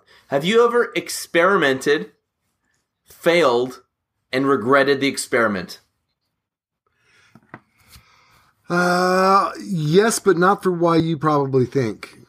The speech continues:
Speaker 2: I've,
Speaker 1: I'm not
Speaker 2: I've
Speaker 1: thinking
Speaker 2: ex-
Speaker 1: anything. Just tell me the story.
Speaker 2: Okay, well,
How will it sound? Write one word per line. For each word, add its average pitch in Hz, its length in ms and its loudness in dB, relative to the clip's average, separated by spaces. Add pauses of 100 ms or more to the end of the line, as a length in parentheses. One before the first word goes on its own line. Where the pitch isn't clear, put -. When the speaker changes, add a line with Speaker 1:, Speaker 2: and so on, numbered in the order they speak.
(320)
Speaker 2:
I've, 127 280 -2
Speaker 1:
I'm 139 100 -4
not 135 180 4
Speaker 2:
I've 120 60 0
Speaker 1:
thinking 131 200 0
Speaker 2:
ex- 135 120 -2
Speaker 1:
anything. 117 400 -4 (140)
Just 120 220 -8
tell 135 100 0
me 127 100 0
the 113 100 -6
story. 95 320 -4 (120)
Speaker 2:
Okay, 143 280 -2
well, 143 400 -2